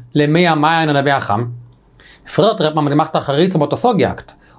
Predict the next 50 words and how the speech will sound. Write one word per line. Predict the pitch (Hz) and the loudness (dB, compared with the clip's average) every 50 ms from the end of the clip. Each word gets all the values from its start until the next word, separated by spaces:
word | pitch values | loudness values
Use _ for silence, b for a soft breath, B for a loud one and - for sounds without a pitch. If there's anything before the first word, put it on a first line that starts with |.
| b | b
אבער | 143 135 135 139 | -2 -2 0 0
דא | 147 214 | 0 2
האט | 220 202 202 208 | 2 2 2 2
מען | 208 202 | 2 2
דער | 190 180 | 0 0
חריץ, | - 170 175 202 233 240 214 185 - - | 0 0 0 0 0 0 0 -2 -6 -4
וואס | - 156 151 - | -2 -2 0 2
האט | 226 226 | 2 2
דער | 226 214 175 | 0 0 -2
חיבור | - - - 254 254 196 180 190 190 190 196 190 185 - - - - | -2 -2 0 2 2 4 4 4 4 2 0 -2 -4 -6 -14 -18 -10
צו | - - 180 | -4 0 2
דער | 165 175 | 2 2
חם | 160 - 190 208 220 | 2 2 0 0 0
מיט | 214 202 208 | 0 -2 0
טבריה, | 156 208 214 214 | 0 2 2 2
דער | 202 208 | 2 2
מקור, | 208 202 202 214 226 226 226 233 220 220 214 | 2 2 2 2 2 2 2 2 2 2 2
דער | 208 196 | 2 2
חם | 165 185 202 202 | 2 2 2 0
מיט | 202 196 | 0 0
טבריה. | 165 180 180 175 185 190 190 185 - - - - _ _ _ - | 0 0 0 0 0 -2 -4 -6 -12 -16 -20 -20 _ _ _ 0
איז | 135 | 2
דא | 165 202 | 4 4
איז | 196 180 | 4 2
א | 160 | 0
מחלוקת. | 156 139 - 107 92 92 - - - - - b b b b b b | 0 -2 -4 -4 -6 -6 -8 -8 -10 -10 -10 b b b b b b
לרש"י | 185 180 180 175 165 170 190 214 220 214 - 202 180 | 2 4 4 4 4 4 4 4 2 2 0 2 2
ורשב"א, | 185 185 170 175 175 175 175 160 156 165 170 170 180 180 - - | 2 4 4 4 2 2 2 2 2 2 2 2 2 0 0 0
אין | 175 226 247 254 240 233 | 0 2 2 2 2 2
מטבילין | 220 208 196 156 135 127 165 180 180 180 | 2 2 2 2 2 2 2 2 2 4
בידיים, | 160 165 160 151 147 143 156 156 151 147 147 123 - - _ _ _ _ - | 4 4 2 2 2 2 0 0 0 -2 -2 -4 -8 -16 _ _ _ _ 0
אויב | 156 156 | 0 0
עס | 156 - 160 | 2 2 0
האט | 151 156 165 | 0 0 0
נישט | 156 - - | -4 -2 -2
געפערצigt | 156 151 - 156 139 139 139 143 113 - | -2 0 2 0 0 0 -2 -4 -4 -2
סאו. | - 113 92 90 - b b b b b b b | 0 -2 -2 -2 -6 b b b b b b b
ווייל | 135 139 | -2 0
דארט | 165 180 185 185 | 0 0 0 0
מען | 202 220 | 0 0
נישט | 247 226 214 | 2 2 2
גויזער | 196 185 202 202 175 185 185 | 2 4 4 4 4 2 2
געווען, | 175 180 170 175 175 180 185 | 4 4 4 4 2 2 2
מבעוד | 160 143 156 175 175 175 165 | 2 2 2 2 2 2 0
מען | 156 151 | 0 -2
דאס | - 139 127 - | -2 -2 -2 0
מפסיק | 151 165 175 180 180 - 156 151 | 0 0 0 0 0 0 0 0
מיט | 147 135 | 0 0
דעם | 131 135 | 0 0
קוימן | 196 202 214 214 214 208 214 | 0 0 2 2 2 2 0